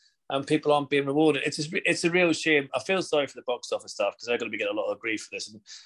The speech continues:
I wouldn't have thought they'd have a lot of say in this. I see the club have apologised and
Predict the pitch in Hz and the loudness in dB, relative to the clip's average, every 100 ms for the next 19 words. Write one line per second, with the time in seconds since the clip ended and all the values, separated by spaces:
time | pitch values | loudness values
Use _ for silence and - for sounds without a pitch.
0 | _ _ 113 120 131 127 113 123 113 117 | _ _ 2 4 2 0 0 0 2 2
1 | 113 110 113 107 101 117 110 104 - 120 | 2 2 0 0 0 2 2 0 -2 -2
2 | 170 165 151 143 - 131 110 120 117 - | 2 2 2 -2 0 0 0 -4 -4 -4
3 | 127 120 104 95 98 98 - - 104 | -2 0 2 2 2 0 -8 -8 -6